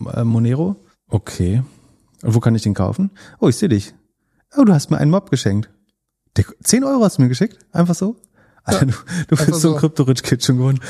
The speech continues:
Speaker 1: Sagst, schickst mir einfach mal zehn Euro, nur um zu beweisen, dass das Feature funktioniert. Äh,
Speaker 2: Hätte der auch weniger schenken können,
Speaker 1: Und
Speaker 2: aber
Speaker 1: jetzt
Speaker 2: ich,
Speaker 1: kann mir jeder,
Speaker 2: ich hab
Speaker 1: jeder,
Speaker 2: ja
Speaker 1: der in
Speaker 2: gelernt,
Speaker 1: der
Speaker 2: dass
Speaker 1: alten Single-Gruppe von uns da drin ist, kann uns jetzt, äh, Geld schicken hier.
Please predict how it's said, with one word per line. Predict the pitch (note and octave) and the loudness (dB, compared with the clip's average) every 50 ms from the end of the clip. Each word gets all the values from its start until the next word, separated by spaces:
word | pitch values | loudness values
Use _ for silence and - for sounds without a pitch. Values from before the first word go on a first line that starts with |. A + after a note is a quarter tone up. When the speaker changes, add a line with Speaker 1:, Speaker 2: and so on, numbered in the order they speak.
| - - | -14 -6
Speaker 1:
Sagst, | - - E3+ E3 - - - D#3 C3+ - | -2 -2 0 -2 -2 -6 -12 -14 -6 -2
schickst | - E3+ G3 - - | 0 0 0 0 0
mir | D#3+ D3+ | 2 4
einfach | E3+ F3 D#3+ | 4 4 4
mal | D#3 D#3 A#3+ | 4 4 2
zehn | - E3+ D3+ | 2 0 0
Euro, | D3 - - - C3+ C#3 | 0 0 0 2 2 2
nur | C#3 C3+ - | 2 2 0
um | B2+ | 0
zu | B2+ A#2+ | 0 0
beweisen, | A2+ G#2 G#2+ A2 A#2+ A#2+ | 0 2 2 2 2 2
dass | A#2 A2 | 0 0
das | G#2+ G2+ - | -2 -2 -4
Feature | - A#2+ - A#2+ G#2+ | -4 -2 0 0 0
funktioniert. | - G#2+ G2+ - - G#2 G#2 G2 G2+ - - _ _ _ _ - - _ _ _ _ _ _ _ - - | 0 -2 -2 0 0 0 0 0 -2 -6 -10 _ _ _ _ -20 -20 _ _ _ _ _ _ _ -6 -4
Äh, | G#2 G#2 A2 - - - - - - | -4 -4 -4 -8 -12 -18 -18 -6 -4
Speaker 2:
Hätte | C3 C#3 D3+ E3 | -2 -2 0 0
der | D#3+ E3+ D#3+ | 0 2 2
auch | C#3 C3+ | 2 2
weniger | C#3 D3 D#3+ E3 D#3+ D3 | 2 0 2 2 2 0
schenken | C3 - D3 D3 - - C3+ | 0 0 -2 -4 -4 -2 0
können, | C#3 C#3 C#3+ D3 | 0 2 2 2
Speaker 1:
Und | C3+ | 2
Speaker 2:
aber | C3+ E3+ | 2 2
Speaker 1:
jetzt | D#3+ - | 0 0
Speaker 2:
ich, | |
Speaker 1:
kann | - F#3 F#3+ | 2 2 2
mir | F#3 | 2
jeder, | F3+ F#3 G3 G#3 | 2 2 2 2
Speaker 2:
ich | B2+ - | 2 2
hab | C#3+ | 2
Speaker 1:
jeder, | E3+ F3+ F#3+ | 2 2 2
Speaker 2:
ja | F3+ | 2
Speaker 1:
der | F3+ F3+ | 2 2
in | F3 | 2
Speaker 2:
gelernt, | C#3 D3 D#3 D#3+ | 4 2 2 2
Speaker 1:
der | D#3 | 2
Speaker 2:
dass | D#3+ E3 D#3+ | 2 0 0
Speaker 1:
alten | - E3 D#3+ D#3 | 0 0 0 0
Single-Gruppe | D3+ - F3 D#3+ C#3+ B2+ A#2+ B2 A#2+ A#2+ A#2+ | 0 0 0 2 2 0 0 0 -2 0 0
von | C3 B2 B2 | 2 2 2
uns | B2 B2 | 2 0
da | C3 B2+ | 0 0
drin | B2+ C3+ C#3+ | 0 0 0
ist, | D3+ C#3 - | 0 -2 0
kann | - C3+ | 0 0
uns | C3 C3 C3 | 0 0 0
jetzt, | C3+ C3 - | -2 -2 -2
äh, | - C3 C3 C3 B2+ A#2+ | -2 0 0 0 0 0
Geld | - C#3 C#3 - | 0 -2 -2 -2
schicken | - A2 A2 A2+ | -2 -2 0 0
hier. | B2 F3 A3+ | 0 0 -2